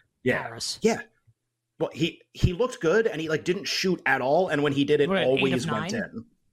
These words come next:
Speaker 2: And
Speaker 1: It
Speaker 2: it was like,
Speaker 1: always
Speaker 2: and,
Speaker 1: went
Speaker 2: and,
Speaker 1: in.
Speaker 2: and when the ball left his hand,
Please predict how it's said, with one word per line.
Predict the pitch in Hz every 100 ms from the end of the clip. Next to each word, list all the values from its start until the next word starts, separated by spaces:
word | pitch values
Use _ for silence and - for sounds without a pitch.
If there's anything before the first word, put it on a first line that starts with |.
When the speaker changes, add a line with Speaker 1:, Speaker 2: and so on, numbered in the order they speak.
| - -
Speaker 2:
And | 233
Speaker 1:
It |
Speaker 2:
it | 220
was |
like, | - 269
Speaker 1:
always | 247 247
Speaker 2:
and, | 110
Speaker 1:
went | 254 262
Speaker 2:
and, | 254
Speaker 1:
in. | - 254
Speaker 2:
and | 247
when | 233
the |
ball | 190 196 240 247
left | 190 190
his | 220 208
hand, | 180 170 190 254